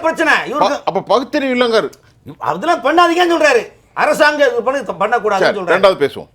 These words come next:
Speaker 1: மனோ தங்கராஜ் அவர்கள் ஆரம்ப காலத்தில் எப்படின்னா, அந்த ஜனதா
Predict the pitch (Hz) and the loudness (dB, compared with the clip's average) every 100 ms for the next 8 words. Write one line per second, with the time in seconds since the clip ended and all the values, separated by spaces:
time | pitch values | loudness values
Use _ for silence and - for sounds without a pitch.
0 | - 160 220 233 - 196 180 165 156 147 | -16 -8 -2 -2 -2 -6 -6 -4 -4 -6
1 | 196 - - 156 196 190 - 160 156 135 | -10 -12 -6 -4 -4 -6 -8 -6 -8 -8
2 | 180 190 143 139 165 151 185 156 139 127 | -12 -12 -12 -10 -8 -8 -8 -8 -10 -12
3 | 135 180 | -10 -10